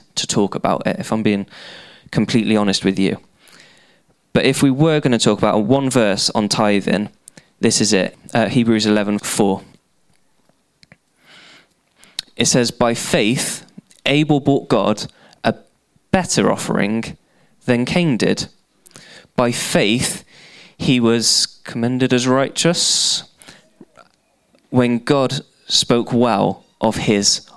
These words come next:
offerings." Let's go back a previous slide. "By faith, Abel brought God a better offering by Cain."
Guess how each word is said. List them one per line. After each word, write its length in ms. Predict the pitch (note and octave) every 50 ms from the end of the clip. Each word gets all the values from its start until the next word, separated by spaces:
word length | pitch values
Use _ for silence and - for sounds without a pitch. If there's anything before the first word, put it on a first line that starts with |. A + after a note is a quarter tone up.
| _ -
offerings." 540 | A#2+ G#2+ - - G2 F#2+ F#2+ F2 F#2+ G#2 -
Let's 100 | G#2+ -
go 160 | - B2+ A#2
back 220 | - A#2+ A2+ -
a 60 | -
previous 400 | - - A#2+ G#2+ G2+ G2+ G2+ G2
slide. 420 | - - A2 G2+ G2 G2 G2+ - - _ _ _ _ _ _ _ _ _ _ _ _ _ - - - _ _ _ _ _ _ _ _ _ _ _ _ _ -
"By 140 | - A#2 A2+
faith, 760 | G#2 - - - E3+ D3+ A#2 G2 G2 - - - - - - _ _ _ _ _ _ -
Abel 360 | - A#2 A#2 A2 G#2+ A2+ G#2+ G#2
brought 440 | - G2+ G2+ G2 G2 F2+ - _ _ _ _ _ _ _ _ _ _ - _
God 400 | - G#2+ F#2+ F#2 F#2+ - - - _ _ -
a 80 | G2+
better 380 | - - A2+ G2+ - - A2+ G#2
offering 420 | G2 - - - F2+ F#2+ F#2+ - - - _ _ _
by 160 | - G2+ G2+ G#2
Cain." 440 | - - - G2+ F#2+ F#2 G2 F#2+